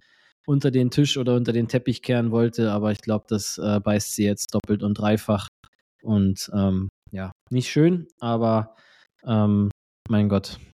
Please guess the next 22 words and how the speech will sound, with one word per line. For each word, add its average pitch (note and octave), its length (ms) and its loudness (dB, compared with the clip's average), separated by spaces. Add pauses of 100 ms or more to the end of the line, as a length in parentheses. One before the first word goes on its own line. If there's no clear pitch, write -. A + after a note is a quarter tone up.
(140)
wenn's G#2+ 300 -2
so G#2+ 200 -2
war A#2+ 520 2
oder A2 300 0
wenn, G#2+ 360 0
wenn G#2+ 180 4
diese G#2 460 2
Sachen G#2 380 0
dort G#2 180 0
so G#2+ 140 -4
sind, A2 240 4
dann G#2 120 2
müssen G#2 240 0
die G2 120 2
auch F#2+ 80 -2
geklärt - 440 -2
werden, G2 320 2
weil F#2+ 220 -2 (480)
wenn's A2+ 220 2
so G#2 160 2
war, G2 240 2
dann F#2+ 280 -2